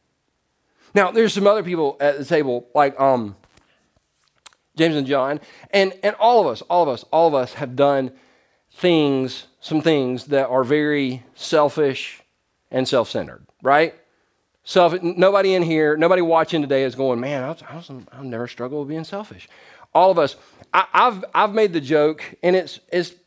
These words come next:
true mostly. I don't like to share food. Like, I don't want you to, I, I don't, like, "Can I have a bite of that?" No, you can't have a bite. You should have ordered your own. "All I want's a bite." Well, <laughs> it sucks to be you 'cause you can't have a bite. But I was at a,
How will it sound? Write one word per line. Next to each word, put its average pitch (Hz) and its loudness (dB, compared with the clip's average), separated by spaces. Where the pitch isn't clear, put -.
true 302 0
mostly. 151 0
I 180 4
don't 202 4
like 165 0
to 151 -8
share 139 -2
food. 98 -6
Like, 131 -2
I 143 2
don't 175 4
want 170 0
you 151 -2
to, 131 0
I, 135 -2
I 139 2
don't, 156 0
like, 131 -2
"Can 151 -4
I 143 0
have 160 0
a 151 -8
bite 143 2
of 147 -2
that?" 147 -2
No, 139 -2
you 127 -12
can't 160 -2
have 147 -2
a 135 -8
bite. 123 -4
You 123 -8
should 143 -4
have 135 -2
ordered 131 -2
your 123 -2
own. 95 -4
"All 139 4
I 147 6
want's 151 -2
a 147 -6
bite." 139 -4
Well, 151 -2
<laughs> - -16
it 139 -4
sucks 160 2
to 160 -12
be 160 -2
you 185 -4
'cause 151 0
you 139 -10
can't 156 0
have 156 2
a 151 -10
bite. 139 -2
But 180 0
I 143 2
was 196 0
at 190 2
a, 160 0